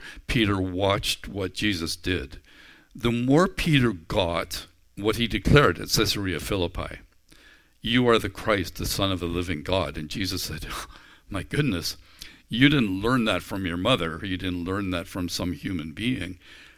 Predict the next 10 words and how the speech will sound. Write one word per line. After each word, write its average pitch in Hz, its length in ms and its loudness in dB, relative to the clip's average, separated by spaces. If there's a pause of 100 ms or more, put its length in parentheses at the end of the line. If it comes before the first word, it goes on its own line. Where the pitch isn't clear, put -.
(220)
My 104 280 2
Father 113 480 2
has 95 220 -2
disclosed 110 640 0
that 76 240 -4
to - 120 -10
you. 76 300 -14 (480)
Y-, 98 260 -12
you're 117 320 0
right." 143 480 -4